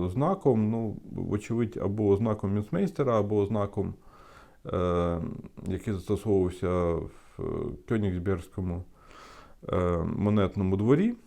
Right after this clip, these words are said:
М, тобто це, м, серце, е, е, на-, над яким, е, ну,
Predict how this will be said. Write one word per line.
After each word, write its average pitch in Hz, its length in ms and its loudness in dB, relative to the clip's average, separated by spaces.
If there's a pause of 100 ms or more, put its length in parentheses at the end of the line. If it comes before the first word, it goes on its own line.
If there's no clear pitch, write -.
(220)
М, 110 240 0
тобто 107 280 -2
це, 101 380 0 (240)
м, 101 520 0 (540)
серце, 156 760 2 (140)
е, 98 40 0 (680)
е, 90 380 0 (320)
на-, 101 300 0
над 107 280 0
яким, 131 440 0 (720)
е, 87 240 2 (320)
ну, 101 200 -4